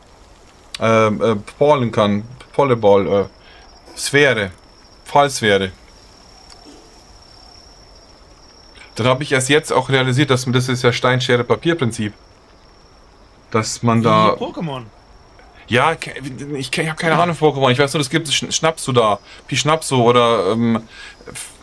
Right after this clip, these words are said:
Speaker 1: Polonaise oder wie die alle heißen da. Oder Tiramisu, t-, t-, t-, ähm, Egowin, Eulowin, ähm, L-, Chir-, Chirachu. Weiß ich, die ganzen f-, komischen Viecher da.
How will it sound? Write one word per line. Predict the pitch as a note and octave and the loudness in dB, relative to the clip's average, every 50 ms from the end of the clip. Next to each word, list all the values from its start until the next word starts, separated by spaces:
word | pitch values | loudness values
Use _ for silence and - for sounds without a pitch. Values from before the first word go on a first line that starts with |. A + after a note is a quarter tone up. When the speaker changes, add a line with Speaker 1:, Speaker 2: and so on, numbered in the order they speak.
| - - - - - - - - - - - - - - | -20 -20 -20 -20 -20 -20 -20 -20 -20 -20 -20 -20 -8 -4
Speaker 1:
Polonaise | - D3 C#3+ C#3+ C#3+ D3 D#3 E3+ F3 D#3 D3 C3 | -2 0 0 0 0 2 2 2 2 2 4 4
oder | C3 B2+ B2+ | 4 4 4
wie | B2 | 2
die | B2 B2 | 2 2
alle | A2 A2+ A#2 A2+ A2 | 2 2 2 0 0
heißen | A2+ A2 G#2+ G#2 - - A2+ | 0 -2 -2 -2 -4 -2 0
da. | G#2+ G#2+ G2+ G#2 | 2 2 2 2
Oder | G#2 A2 A2 A2 A2 G#2 | 2 2 2 2 2 2
Tiramisu, | G#2+ - C#3 C3+ C3+ C3+ C3 B2 B2 C#3+ F3 F3+ D#3+ | 2 0 0 0 0 0 -2 -2 -2 -2 -2 -2 -4
t-, | - - - - B2+ | -4 -6 -10 -12 -10
t-, | B2+ - B2+ | -10 -10 -8
t-, | B2+ - A#2+ B2 - - | -6 -6 -6 -6 -6 -4
ähm, | A#2 A#2+ A#2 A2+ - - - - - - - - - | -4 -4 -4 -4 -8 -16 -20 -20 -20 -20 -20 -20 -12
Egowin, | - - C#3+ D#3 D#3 D#3+ C#3+ B2+ C3+ B2+ A#2+ A#2 | -4 -2 -2 0 2 2 2 2 4 4 4 4
Eulowin, | F#2+ F2+ C3+ E3 F3 E3+ D3 C3 B2+ A2+ A2+ A2 G#2+ G#2+ G#2 G2+ | 4 4 2 2 0 0 0 2 2 2 2 0 0 -2 -2 0
ähm, | G2+ A2+ A2 G#2+ G2 - - - - - - - | 0 0 0 0 -2 -6 -12 -20 -20 -20 -16 -12
L-, | - A#2 A#2+ A#2 A#2+ B2+ B2+ B2+ - - - - - | -8 -4 0 2 2 2 2 2 -2 -10 -12 -8 -4
Chir-, | - - D3 C#3 C3+ - | 0 0 2 0 0 -2
Chirachu. | - - D3 C#3 C#3+ E3 - - - - D3 B2 A2+ A2 - - - - - | -2 0 2 2 2 0 -2 -4 -6 -6 -4 -4 -4 -6 -8 -16 -20 -12 -4
Weiß | - C3+ D#3+ E3+ E3+ | 0 0 0 0 -2
ich, | D#3 - | -6 -6
die | - C#3+ | -4 -2
ganzen | C3 C#3 C#3 C3+ C3 C#3 C3 | 0 0 -2 -2 -6 -6 -6
f-, | B2 B2+ - - - - - | -6 -8 -10 -14 -18 -18 -8
komischen | - - C#3 B2+ A#2+ - A#2+ A2+ | -2 0 0 2 0 0 -4 -6
Viecher | - B2 B2 - A#2 G#2 | -4 -4 -2 0 0 0
da. | G2+ G2+ F#2+ F#2 F2 | 2 0 0 -2 -4